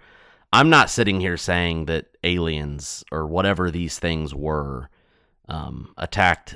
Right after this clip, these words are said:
the mall that night. I just feel like whatever happened at the Bayside Mall in Miami a couple days ago definitely was not kids with sticks and fireworks. Um,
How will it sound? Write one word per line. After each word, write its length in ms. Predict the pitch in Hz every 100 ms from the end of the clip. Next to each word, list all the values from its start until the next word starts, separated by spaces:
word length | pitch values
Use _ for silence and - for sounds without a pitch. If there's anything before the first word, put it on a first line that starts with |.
| -
the 100 | 82
mall 320 | 80 80 76
that 240 | 67 64 -
night. 340 | 50 - - - -
I 160 | 82
just 300 | 85 90 -
feel 280 | - 104 92
like 500 | 90 87 85 - - _ _ _ -
whatever 540 | 85 104 131 147 120
happened 720 | - 107 98 - 87 80 78 - _ _ _ _ _ _ _
at 240 | 175 - -
the 80 | 85
Bayside 640 | 92 92 87 92 85 82
Mall 300 | 85 85 85
in 120 | 80
Miami 840 | 78 78 82 82 78 76 73 73 -
a 40 |
couple 280 | - 87 80
days 260 | 80 80 73
ago 500 | 73 76 73 69 - _ _ _ _ _ _ _ _ - _ _ 80
definitely 560 | 127 127 127 110 107
was 240 | 101 98 87
not 280 | 90 -
kids 340 | - 92 80 -
with 120 | 80
sticks 360 | - 82 - 71
and 140 | 67
fireworks. 760 | - - - - - - - - - - - - - _ -
Um, 520 | 85 82 82 80